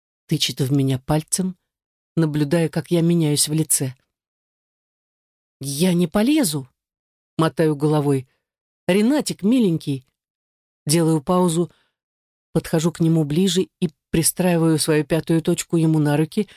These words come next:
обнимая за шею. «Я неуклюжая и очень боюсь высоты.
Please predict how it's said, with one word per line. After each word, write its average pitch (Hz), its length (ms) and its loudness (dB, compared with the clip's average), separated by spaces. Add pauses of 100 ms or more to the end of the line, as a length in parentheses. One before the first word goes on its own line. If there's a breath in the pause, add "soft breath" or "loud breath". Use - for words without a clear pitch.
(160 soft breath)
обнимая 175 480 0
за 156 140 0
шею. 135 400 -2 (960)
«Я 196 180 0
неуклюжая 175 720 0
и - 160 -4
очень 214 380 0 (300 soft breath)
боюсь 208 360 0
высоты. 214 560 -4